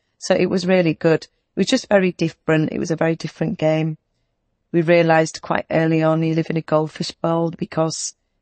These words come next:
you're right in the middle, and people can knock on your door at midnight or call you at any time to say there's a radiator leaked or there's a, I don't know, something's fallen off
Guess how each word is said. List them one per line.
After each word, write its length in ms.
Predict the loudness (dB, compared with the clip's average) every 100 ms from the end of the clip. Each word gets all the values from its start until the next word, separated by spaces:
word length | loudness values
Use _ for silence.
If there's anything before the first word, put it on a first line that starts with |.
| _
you're 160 | -4 0
right 200 | 0 0
in 140 | 0 0
the 60 |
middle, 440 | 0 0 -2 -4 -8 _ _ _ _ -2
and 440 | 0 2 0 -2 -12 _
people 240 | -4 -4 -4
can 160 | -2
knock 220 | -2 -2 -4
on 60 |
your 80 | -2
door 200 | -2 -4
at 60 | -2
midnight 460 | -6 -4 -6 -6 -8
or 100 | -10
call 340 | -2 0 0
you 80 | -2
at 60 | -4
any 160 | -4
time 400 | -4 -4 -2 -4 -10 _ _ -14
to 100 | -12
say 640 | 0 4 4 4 2 -2 -8 -18 -20 _ _ _ _ _ -4
there's 160 | -2
a 60 | 2
radiator 540 | 2 2 2 2 2 2
leaked 500 | 2 0 -8 -10 -4
or 640 | 2 2 2 0 -2 -6 _ _ _ _ _ _ _ _
there's 200 | -4 -2
a, 100 | -8 -12 _ _
I 140 | 0 0
don't 140 | 0
know, 80 | -2
something's 560 | -2 -2 0 -2 -4 -10 _ _ _ _
fallen 380 | 2 4 4 2
off 240 | 0 0